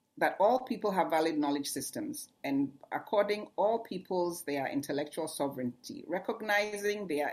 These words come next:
epistemic virtue and according them their humanity. Ndlovu Gacheni,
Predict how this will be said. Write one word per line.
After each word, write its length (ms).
epistemic 580
virtue 500
and 100
according 520
them 220
their 320
humanity. 600
Ndlovu 460
Gacheni, 560